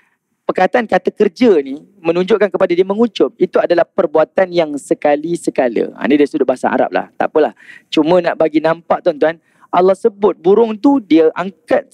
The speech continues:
sayap dia, dia kucup sayap dia, dia boleh terbang. Dalam ilmu kita, tuan-tuan, ilmu fizik, kenapa? Sebab tubuh burung tu ada sesuatu.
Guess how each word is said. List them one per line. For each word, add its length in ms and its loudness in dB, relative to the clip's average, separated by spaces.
sayap 400 0
dia, 240 2
dia 80 2
kucup 400 -2
sayap 320 2
dia, 80 -6
dia 80 2
boleh 160 2
terbang. 400 -2
Dalam 240 2
ilmu 400 2
kita, 320 0
tuan-tuan, 320 0
ilmu 240 0
fizik, 400 0
kenapa? 400 2
Sebab 320 0
tubuh 400 2
burung 480 2
tu 160 4
ada 240 -2
sesuatu. 720 -2